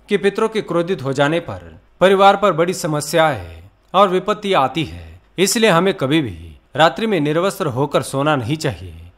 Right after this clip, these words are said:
तीसरी बात, तीसरा काम बताते हुए भगवान श्री कृष्ण कहते हैं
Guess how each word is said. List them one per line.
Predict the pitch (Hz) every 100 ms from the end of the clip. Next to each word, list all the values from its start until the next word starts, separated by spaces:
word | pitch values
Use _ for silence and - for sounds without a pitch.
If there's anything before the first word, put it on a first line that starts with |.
| _ _ _
तीसरी | 202 220 151
बात, | 95 85 82 - _ _ -
तीसरा | 233 247 202
काम | 151 196 190
बताते | 147 175 175
हुए | 160 160
भगवान | 156 120 120 147 160
श्री | 156
कृष्ण | 160 160 156
कहते | - 113 156
हैं | 113 85 80